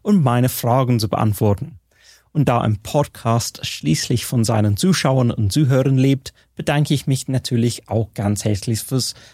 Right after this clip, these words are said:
Einschalten und für die anhaltende Unterstützung unserer Serie.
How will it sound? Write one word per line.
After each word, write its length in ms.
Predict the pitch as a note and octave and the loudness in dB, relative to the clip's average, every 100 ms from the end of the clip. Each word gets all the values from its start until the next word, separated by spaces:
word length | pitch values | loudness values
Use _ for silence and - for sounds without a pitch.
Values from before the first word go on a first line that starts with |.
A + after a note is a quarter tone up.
| _ | _
Einschalten 720 | D#3+ F3+ E3+ - A#2 G2+ A2+ | 0 2 2 2 0 0 0
und 80 | G#2+ | 2
für 120 | G#2+ | 0
die 200 | A#2+ A2+ A2 | -2 -2 0
anhaltende 640 | C3 A#2+ A#2+ A2+ A2 A#2 | -2 0 0 0 0 0
Unterstützung 720 | - A#2 - G#2+ - G#2+ G#2+ - _ _ | 0 -2 -2 -4 -2 -2 -2 -6 _ _
unserer 320 | A2+ F#2 G#2+ | -2 0 0
Serie. 520 | A#2+ B2+ B2 G#2+ G2+ | 2 2 4 4 2